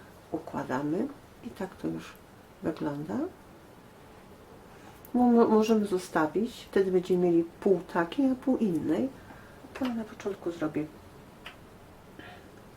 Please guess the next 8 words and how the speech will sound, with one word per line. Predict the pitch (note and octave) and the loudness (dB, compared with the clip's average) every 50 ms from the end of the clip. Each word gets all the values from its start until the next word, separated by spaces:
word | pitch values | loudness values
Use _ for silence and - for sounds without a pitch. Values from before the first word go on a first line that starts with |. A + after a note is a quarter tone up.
| - - - - - - - - - - - - - - - - - F3 | -20 -20 -20 -20 -20 -20 -20 -20 -20 -20 -20 -20 -20 -20 -20 -16 -10 -8
jednakowy | E3 D3 D#3 D#3 D#3 - - - - - - - | -6 -6 -6 -6 -8 -8 -10 -12 -12 -14 -16 -16
kolor. | - - - - - - - - - - - - - - - - - - - - - - - - | -16 -16 -16 -16 -16 -18 -18 -18 -20 -20 -20 -20 -20 -20 -20 -20 -20 -20 -20 -20 -20 -10 -6 -4
I | B3 | -4
teraz | - - - F3 E3 D#3+ D3+ | -4 -4 -6 -6 -4 -4 -4
będę | - D#3+ E3 D#3+ - D#3+ | -2 -2 -4 -4 -4 -8
znowu | D#3 - - - - - - - - - | -12 -10 -12 -12 -12 -14 -16 -18 -16 -14
prowadzić | - - - - - - - - - - | -12 -10 -10 -12 -12 -14 -18 -20 -20 -18
naokoło. | - - E3 D#3+ - - - - - - G3 A3+ C#4 D#4+ | -18 -16 -16 -16 -14 -14 -14 -14 -12 -10 -8 -6 -4 -4